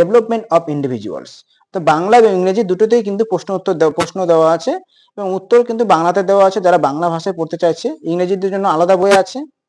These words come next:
এবং পয়েন্টগুলো দেখো, পয়েন্টগুলো ইংলিশেও দেওয়া আছে, বাংলাতেও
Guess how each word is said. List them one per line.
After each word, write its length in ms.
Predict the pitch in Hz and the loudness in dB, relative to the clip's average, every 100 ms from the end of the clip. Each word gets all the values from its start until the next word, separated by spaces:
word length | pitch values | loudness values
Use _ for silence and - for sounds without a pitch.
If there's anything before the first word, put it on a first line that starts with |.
| _ _ _ _ - | _ _ _ _ -10
এবং 140 | 226 233 | -10 -2
পয়েন্টগুলো 400 | 180 190 220 220 214 | 0 0 0 2 2
দেখো, 120 | 202 226 | 2 0
পয়েন্টগুলো 340 | 185 180 196 202 180 | 0 0 0 -2 0
ইংলিশেও 320 | 185 175 208 | -2 0 2
দেওয়া 140 | 196 196 | 4 4
আছে, 100 | 196 220 | 2 0
বাংলাতেও 340 | 165 160 156 | 0 0 0